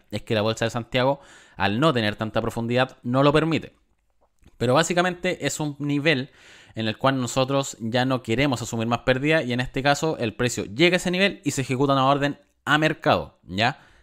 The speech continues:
A mercado, para que lo tengan ahí en consideración. No es un precio que se va a ejecutar por lo general en un nivel límite, sino que se, posiblemente se ejecute a mercado con el objetivo de salir rápido. Y por eso mismo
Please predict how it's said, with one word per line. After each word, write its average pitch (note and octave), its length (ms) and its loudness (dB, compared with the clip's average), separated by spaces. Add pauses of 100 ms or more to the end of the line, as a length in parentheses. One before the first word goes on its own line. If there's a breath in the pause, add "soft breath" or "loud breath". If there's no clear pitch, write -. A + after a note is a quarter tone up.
(260 soft breath)
A B2 140 4
mercado, C3 560 0
para F#2+ 160 0
que F2+ 80 -4
lo G2 80 0
tengan A2+ 200 0
ahí A#2 80 2
en A#2 60 -2
consideración. A#2+ 600 -4
No A2 80 -4
es - 80 -6
un B2 80 -6
precio C3 240 -4
que B2 60 -8
se A#2+ 100 -2
va A#2 60 0
a - 20 -2
ejecutar A#2 420 -2
por A#2 140 0
lo A2 80 -2
general A#2+ 400 0 (360 loud breath)
en A2+ 120 -2
un B2 100 0
nivel B2 240 2
límite, G#2 240 -2
sino G2+ 220 -4
que G#2+ 80 -4
se, G2+ 240 -2
posiblemente A2+ 560 -2
se A#2 160 -10
ejecute G#2+ 560 -2
a A2 120 2
mercado B2 540 2
con B2+ 100 -2
el A#2 100 0
objetivo A#2 360 0
de A#2+ 80 2
salir A2 340 -2 (120)
rápido. G#2+ 400 2
Y F#2 140 -2
por F#2+ 200 0
eso G#2 260 -2
mismo G2 540 -4